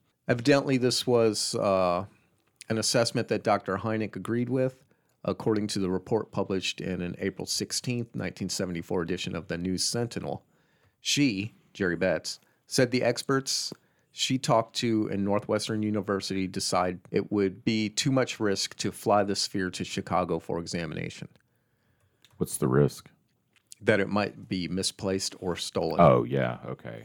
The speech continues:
Speaker 2: I see that. Yeah.
Speaker 1: Okay. To the chagrin of scores of scientists and military officers, the sphere remained in the Betts family home. And that is where the object remained until a series of events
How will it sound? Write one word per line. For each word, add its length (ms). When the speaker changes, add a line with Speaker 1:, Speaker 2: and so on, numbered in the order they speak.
Speaker 2:
I 100
see 180
that. 360
Yeah. 160
Speaker 1:
Okay. 200
To 160
the 120
chagrin 520
of 400
scores 440
of 120
scientists 580
and 140
military 440
officers, 640
the 140
sphere 380
remained 680
in 220
the 60
Betts 360
family 400
home. 380
And 180
that 160
is 200
where 200
the 140
object 380
remained 400
until 520
a 160
series 560
of 120
events 460